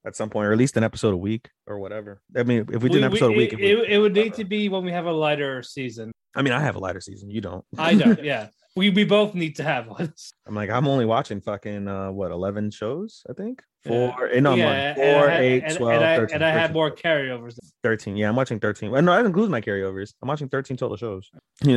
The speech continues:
Speaker 1: know,
Speaker 2: Whatever, whatever. I dropped
Speaker 1: Yeah.
Speaker 2: one, and the other one I'm trying to find again. So <laughs> this is
Speaker 1: You, you, what's the one you're trying to find?
Speaker 2: the, the Doll Front line, 'cause again, the subs not
Speaker 1: Oh,
Speaker 2: working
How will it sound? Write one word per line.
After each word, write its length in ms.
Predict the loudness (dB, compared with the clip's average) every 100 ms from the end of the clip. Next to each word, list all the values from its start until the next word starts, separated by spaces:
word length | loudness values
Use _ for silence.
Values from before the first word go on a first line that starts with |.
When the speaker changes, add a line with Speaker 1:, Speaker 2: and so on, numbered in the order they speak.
| 6
Speaker 1:
know, 40 |
Speaker 2:
Whatever, 580 | 4 2 0 -6 -12 -12
whatever. 640 | -4 0 2 2 -2 -6 -4
I 160 | -2
dropped 400 | 2 4 4 2
Speaker 1:
Yeah. 40 | 2
Speaker 2:
one, 520 | 2 4 2 0 -8 _ _ -4
and 160 | 0
the 60 | 2
other 180 | 2 2
one 140 | -2
I'm 120 | -2
trying 240 | -2 0 0
to 60 |
find 340 | -2 -4 -4 -8
again. 260 | -14 -14
So 400 | -12 -4 0 0 -2
<laughs> 40 | -4
this 180 | -2
is 340 | -4 -8 -16 -20 _ -6
Speaker 1:
You, 120 | -6
you, 160 | -4
what's 160 | -2 0
the 80 | 2
one 100 | 2
you're 80 | 0
trying 120 | -2
to 40 | -4
find? 360 | -4 -6 -8 -12 _ _ -6
Speaker 2:
the, 180 | -4 -4
the 200 | -4 -2
Doll 240 | 2 2
Front 240 | 0 -6 -6
line, 260 | -8 -10
'cause 160 | -12 -10
again, 300 | -4 -4 -4
the 140 | -8
subs 240 | -10 -6 0
not 280 | 4 6 6
Speaker 1:
Oh, 40 |
Speaker 2:
working 120 | 4